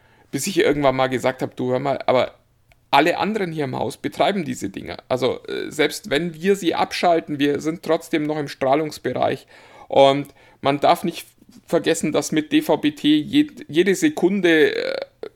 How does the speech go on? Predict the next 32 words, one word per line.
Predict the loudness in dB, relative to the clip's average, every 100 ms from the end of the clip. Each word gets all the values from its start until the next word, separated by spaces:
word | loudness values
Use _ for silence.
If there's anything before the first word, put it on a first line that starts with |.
| _ _ _
zwanzig, | 2 2 4 -2 -2
fünfundzwanzig | -2 -2 -2 0 0 -2 -4
T-V-Programme | -4 0 0 4 2 4 2 2
durch | 0 -2
uns | -2 -4
durchgestrahlt | -6 -6 -8 -4 -2 0 -2 -4
werden. | -4 -4 -12 _ -20 _ _ _ _ _
Und | 2 4 4 0 -2
all | 4 4 4
das | 4 2 2 -8 -14 -20 _ _ _ _ _ _ _ _ _ -2
kriegt | 0 0 0
man | 0 2
halt | 0 -2 -10 -12 -8
hier | 0 0
in | 0
Mitteleuropa | -4 -4 -2 -2 -2 -2
nicht | -2 -6 -4
weg. | -4 -6 _ _ _ _ _ _ -20 -16 -14 -8
Wer, | -6 2 6 6 6
wer | 2 2
sagt, | 2 2
„Ich | -2 2
will | 2
das | 2 0
wirklich | -2 -2 -4 -4
nicht | -4 2
haben“, | 2 2 0
da | 0
reicht's | 0 -4 -8
eben | -8 -6 0
auch | 0 0 -2
nicht, | -6 -6